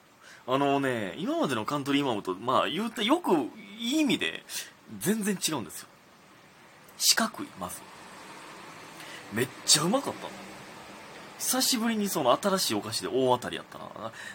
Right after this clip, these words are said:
なんかね、チョコまみれのやつなんかあんま好きじゃないんですよね。別にうまいけど。もち-、うまいねんけど、なんか、普通のカントリーマアムの方が好きやったんですけど、ちょ、じわるバターはちょっと、マジでうまかったな。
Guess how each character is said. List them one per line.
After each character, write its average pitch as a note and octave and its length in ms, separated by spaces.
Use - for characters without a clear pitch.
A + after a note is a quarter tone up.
な A3 120
ん D4+ 60
か A2+ 100
ね、 F#2+ 200
チ D#4+ 120
ョ - 20
コ F#4+ 180
ま F4+ 160
み B3+ 120
れ G#2 80
の F#2 80
や F2 40
つ - 120
な F#2+ 100
ん - 40
か - 140
あ F4+ 100
ん G#4+ 120
ま G4 80
好 - 80
き E3+ 80
じ A#2 80
ゃ - 20
な F2 60
い F2 60
ん - 20
で - 60
す - 20
よ - 60
ね。 - 160
別 C#3+ 140
に - 120
う - 20
ま G#3+ 140
い F#2+ 60
け E2 120
ど。 - 80
も A2 120
ち-、 - 140
う G#3 100
ま F#3+ 160
い F#2+ 80
ね D#2+ 80
ん D#2+ 40
け F2+ 80
ど、 F#2+ 120
な C3+ 80
ん D3 40
か、 - 200
普 - 140
通 C4+ 160
の D4+ 100
カ C#4+ 120
ン C4+ 60
ト C#4+ 60
リ C4 80
ー C4 40
マ A#3+ 100
ア - 20
ム C#3 100
の G2 60
方 G#2 60
が F#2+ 80
好 - 100
き - 60
や G#2+ 80
っ - 20
た F#2 80
ん D#2+ 40
で C#2 60
す - 60
け D#2+ 60
ど、 D#2+ 240
ち A2 100
ょ、 - 80
じ D#3 160
わ B3+ 160
る A#3+ 120
バ A2+ 160
タ - 160
ー - 20
は D2 160
ち - 80
ょ - 40
っ - 20
と、 - 160
マ F3 120
ジ F3+ 140
で F#2+ 80
う F2 40
ま F2+ 120
か E2+ 60
っ - 80
た - 100
な。 - 40